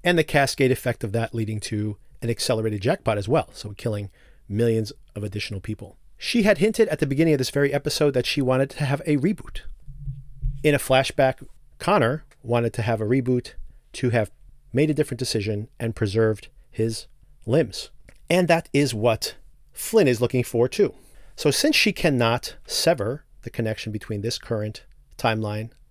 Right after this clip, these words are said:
and her current existence, she asks Ainsley,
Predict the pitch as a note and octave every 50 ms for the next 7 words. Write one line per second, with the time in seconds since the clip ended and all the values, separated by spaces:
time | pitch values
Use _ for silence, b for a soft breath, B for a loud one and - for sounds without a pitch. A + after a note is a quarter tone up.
0 | _ - _ - A#2 A2 G#2+ G#2+ - - - A2 G2 G2+ G2 - - - _ _
1 | - _ - A#2+ G#2+ G2+ E3+ G#3 - - G#2 G2+ - - - - - _ - _
2 | - - - A#3 C4+ A#3 B2 B2+ C3+ - - - - - - - - - - -
3 | - - - B2+ B2 A#2 - A2+ A2+ A2+ A2+ A2